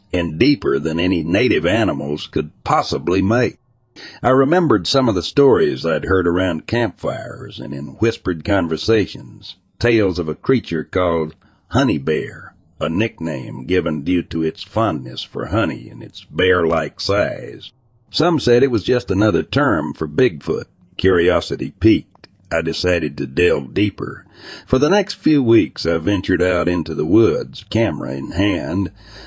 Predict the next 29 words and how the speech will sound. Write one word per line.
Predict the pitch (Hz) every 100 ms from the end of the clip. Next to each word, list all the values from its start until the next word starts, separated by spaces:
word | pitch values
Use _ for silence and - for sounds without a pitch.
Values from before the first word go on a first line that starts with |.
| -
on | 117 127
the | 107
trail | - 143 127 101 107
of |
the | 92
mysterious | 92 92 - 151 147 151 147
honey | - - 147 101
bear. | - 71 65 - - - - - - -
I | 90
found | - 135 113
more | 117 131
tracks, | 92 131 143 78 - - - -
some | - 104 92
broken | 117 - 76
branches | 71 113 101 - 67
high | 87 90 85
up | 87 78
in |
the | 69
trees, | 65 - 117 76 - 67
and | - 76
once | 90 101 -
even | 90 78
stumbled | - - 147 110 80
upon | 82 87 90
a | 80
partially | - 101 90 80 82 90
eaten | 113 101 71
honeycomb, | 69 110 123 - - - - -